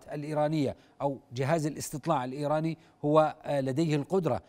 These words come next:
على استطلاع أهداف إسرائيلية حتى حول العالم، وله تجارب سابقة في ذلك عندما استهدف أحد المراكز في الأرجنتين أو استهدف أحد، آه، ال-، ال-، المواقع الإسرائيلية في أوروبا. لكن أنا لن أذهب بعيدا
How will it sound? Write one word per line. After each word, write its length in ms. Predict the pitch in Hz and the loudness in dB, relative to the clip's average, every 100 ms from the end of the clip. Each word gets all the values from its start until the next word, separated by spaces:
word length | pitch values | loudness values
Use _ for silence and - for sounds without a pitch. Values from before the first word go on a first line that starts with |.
| _ - | _ -2
على 140 | 143 | -2
استطلاع 480 | 127 143 135 160 123 | -2 -6 0 0 0
أهداف 280 | 123 156 139 | 0 -2 -4
إسرائيلية 500 | - 151 160 180 156 | -6 -4 -2 -2 -2
حتى 460 | - 208 - 175 165 - _ | -2 -4 -2 -2 -2 -12 _
حول 300 | - 160 151 | 0 2 2
العالم، 440 | 135 160 185 170 | 2 0 0 0
وله 420 | 156 180 160 175 175 - _ | 2 4 4 2 -2 -14 _
تجارب 380 | 135 143 165 131 | -2 0 2 0
سابقة 480 | - 185 143 139 127 | 2 2 2 -2 -2
في 160 | 147 | 0
ذلك 280 | 143 165 - | 2 0 -2
عندما 340 | 151 151 156 - - _ _ | -4 -2 -2 -6 -14 _ _
استهدف 480 | 147 - 156 135 135 | -10 -2 -2 0 -2
أحد 320 | 139 123 143 | -2 -4 -4
المراكز 440 | 135 143 156 143 120 | -4 -2 -2 -4 -4
في 240 | 160 143 - - - | -4 -4 -6 -18 -10
الأرجنتين 640 | 127 127 120 131 202 226 | -6 -4 -6 -6 -6 -4
أو 100 | 156 | -4
استهدف 360 | 135 165 135 131 | -4 -4 -4 -4
أحد، 260 | 120 143 117 _ _ 131 | -2 -2 -4 _ _ -8
آه، 200 | 131 147 | -6 -4
ال-، 160 | 143 | -4
ال-، 240 | 139 139 135 | -4 -4 -4
المواقع 500 | 135 135 139 147 147 | -4 -2 0 0 -2
الإسرائيلية 440 | 139 143 143 147 | -10 -8 -6 -6
في 140 | 135 147 | -6 -6
أوروبا. 340 | 151 170 143 | -2 0 2
لكن 320 | 143 143 147 | 0 0 -4
أنا 260 | 139 151 143 - _ | -4 -4 -4 -8 _
لن 200 | 147 180 | 0 0
أذهب 360 | 165 175 165 139 | 0 0 0 0
بعيدا 460 | 147 180 190 135 | -2 0 0 -2